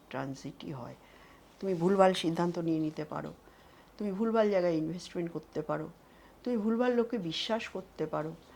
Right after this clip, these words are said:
এগুলো কিন্তু সবই তোমার চার্টে এই অস-, মানে অক-, অক্টোবর পর্যন্ত, যতদিন না জুপিটার অতিচারী হয়ে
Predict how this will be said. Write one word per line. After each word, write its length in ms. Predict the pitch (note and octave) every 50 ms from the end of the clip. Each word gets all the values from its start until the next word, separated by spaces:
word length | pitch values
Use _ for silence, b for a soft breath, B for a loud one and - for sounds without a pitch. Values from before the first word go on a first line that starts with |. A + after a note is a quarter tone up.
| B B B B -
এগুলো 280 | G#3 A3 A3+ A#3+ B3 A#3+
কিন্তু 220 | B3 B3 A#3+ A#3+ A3+
সবই 400 | - - - E3+ D#3+ F3 F#3 G3 -
তোমার 260 | - E3 E3+ F3 F3 F3 -
চার্টে 480 | - E3 E3 - - - - - G#3+ A#3 - - - B B B B B B - - - - - - -
এই 360 | F3+ G3+ G#3+ A3 A3+ A3+ G#3 - - - - - - - - - - - - - - - - - - - - - - -
অস-, 240 | - D#3 D#3+ - D#3+
মানে 320 | D#3 D3+ D3+ D#3 D#3+ D#3+ - - - - -
অক-, 360 | D#3 F#3 - - - - - -
অক্টোবর 480 | - F#3 - - - - A#3+ A3+ A#3 A3
পর্যন্ত, 560 | G#3+ - E3 D#3 D3+ - E3+ F3 G3+ B3 B3+
যতদিন 440 | A3+ - E3 E3 - F3+ F3 F3+ F#3+
না 120 | G3 F#3+
জুপিটার 460 | F#3 E3+ E3 D#3+ - F#3+ - G3+ F#3 F3
অতিচারী 500 | D#3 D#3+ - E3 - F3+ F#3 F3+ F3+ F3+
হয়ে 180 | F3+ F3+ E3+